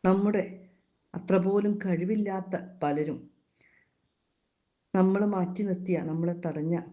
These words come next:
പല കാര്യങ്ങളും ചെയ്യുന്നതും അതിൽ വിജയിക്കുന്നതും നമ്മൾ അസൂയയോടെ നോക്കി നിൽക്കേണ്ടി വരും. എന്തുകൊണ്ടാണ് അവർക്കത് ചെയ്യാൻ സാധിച്ചത്? അവരുടെ ആത്മവിശ്വാസം ഒന്നുകൊണ്ട് മാത്രമാണ് അവർ വിജയിച്ചത്.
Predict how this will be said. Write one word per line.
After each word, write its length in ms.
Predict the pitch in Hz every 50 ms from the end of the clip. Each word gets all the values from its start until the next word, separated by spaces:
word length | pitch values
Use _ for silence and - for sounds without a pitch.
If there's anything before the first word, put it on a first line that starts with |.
| - -
പല 200 | 160 156 165 165 165 175
കാര്യങ്ങളും 540 | 160 147 143 147 160 165 165 170 170 170 170
ചെയ്യുന്നതും 720 | 170 - 147 139 143 151 156 160 160 147 147 - - - -
അതിൽ 260 | 160 143 143 170 165
വിജയിക്കുന്നതും 800 | 160 147 143 - - 151 151 151 - - 160 160 156 143 - - - - -
നമ്മൾ 200 | 151 147 147 147
അസൂയയോടെ 720 | 139 139 139 - - 151 151 151 151 151 147 156 160 156 - -
നോക്കി 320 | 135 135 135 131 - 170
നിൽക്കേണ്ടി 480 | 156 143 139 143 - - 135 131 123 127
വരും. 260 | 123 117 - - - _ _ _ _ _ _ _ _ _ _ _ _ _ _ -
എന്തുകൊണ്ടാണ് 920 | 262 269 277 277 262 320 294 311 294 277 254 226 190 180 143 - - - -
അവർക്കത് 600 | 151 156 156 156 - - 180 165 165 - - -
ചെയ്യാൻ 380 | - - 147 135 135 139 139 139
സാധിച്ചത്? 600 | 139 - 151 135 127 127 123 - - 123 - - - _ _ _ _ _ _ _ _ -
അവരുടെ 460 | 160 147 147 143 139 147 139 - - -
ആത്മവിശ്വാസം 840 | - 131 135 - - 165 156 151 156 - - 151 139 - - 143 139
ഒന്നുകൊണ്ട് 420 | 131 131 135 135 135 139 139 135
മാത്രമാണ് 800 | 147 139 135 123 123 123 - - - 156 147 135 123 113 110 - - _ _ _ _ _ _ - - - - -
അവർ 220 | 156 151 147 147 143
വിജയിച്ചത്. 600 | 135 127 127 - 123 120 120 120 - 117 -